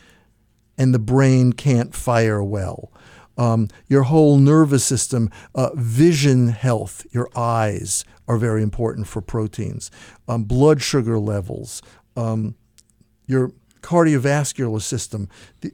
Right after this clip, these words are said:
there are proteins in your body. When I say proteins, I mean specific amino acids,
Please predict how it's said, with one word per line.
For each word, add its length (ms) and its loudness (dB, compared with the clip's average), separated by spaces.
there 380 -6
are 100 -6
proteins 960 -2
in 120 -2
your 120 -4
body. 600 -4
When 120 -10
I 20 -10
say 200 -6
proteins, 720 -10
I 120 -6
mean 340 -2
specific 1000 -6
amino 500 0
acids, 560 -8